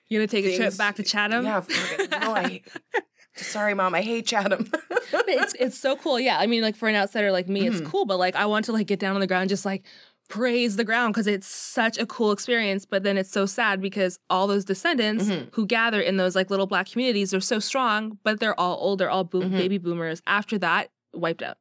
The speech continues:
Speaker 2: Yeah, now I wanna go back and, like, make my mom take me to all these cool places in and around Chatham. That's fucking
Speaker 1: Yeah.
Speaker 2: wild, man.
Speaker 1: There's a site in Chatham right by the Black Mecca Museum,
Speaker 2: Mm-hmm.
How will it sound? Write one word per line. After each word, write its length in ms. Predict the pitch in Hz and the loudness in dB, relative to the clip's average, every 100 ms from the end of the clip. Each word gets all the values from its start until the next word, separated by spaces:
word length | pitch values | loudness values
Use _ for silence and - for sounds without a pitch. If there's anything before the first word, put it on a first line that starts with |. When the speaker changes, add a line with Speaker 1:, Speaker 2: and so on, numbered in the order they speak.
| _ | _
Speaker 2:
Yeah, 240 | 247 294 | 0 2
now 240 | 190 185 339 | 2 2 2
I 80 | |
wanna 300 | 262 175 254 | 2 0 0
go 180 | 226 175 | 0 0
back 300 | 160 143 156 | 2 2 0
and, 100 | 156 | 0
like, 180 | 151 151 | 0 0
make 200 | 156 151 | -6 -4
my 100 | 170 | -2
mom 260 | 147 127 180 | 0 0 0
take 220 | 156 156 | -4 -6
me 100 | 139 | -2
to 100 | 131 | 2
all 180 | 113 131 | 2 2
these 640 | 131 127 - - - - _ | -4 -4 -4 -4 -4 -8 _
cool 320 | - 143 143 | -6 -2 -2
places 520 | - - 170 185 156 131 | -2 -2 -2 -4 -6 -6
in 100 | 131 | -4
and 140 | 127 | -4
around 500 | 131 127 127 131 - | -2 -2 -4 -6 -10
Chatham. 640 | - 131 185 143 127 127 - | -4 0 0 0 -6 -8 -8
That's 260 | - 269 226 | -8 -6 -2
fucking 220 | 226 311 | -2 2
Speaker 1:
Yeah. 260 | 254 185 | 2 2
Speaker 2:
wild, 160 | 131 127 | 0 -4
man. 320 | 131 135 147 - | -10 -10 -10 -8
Speaker 1:
There's 320 | 202 233 277 | 0 0 0
a 60 | 339 | -4
site 400 | - 262 233 - | -2 0 0 0
in 160 | 208 | -2
Chatham 580 | 202 190 175 175 170 160 - | 0 0 0 0 -4 -8 -2
right 220 | 185 - | -2 0
by 300 | 208 202 196 | 0 0 0
the 320 | 175 170 160 _ | -2 -4 -8 _
Black 240 | 185 180 | -2 -2
Mecca 280 | 180 170 185 | -4 -4 -4
Museum, 480 | 175 170 160 165 185 | -4 -4 -4 0 0
Speaker 2:
Mm-hmm. 120 | 156 | -2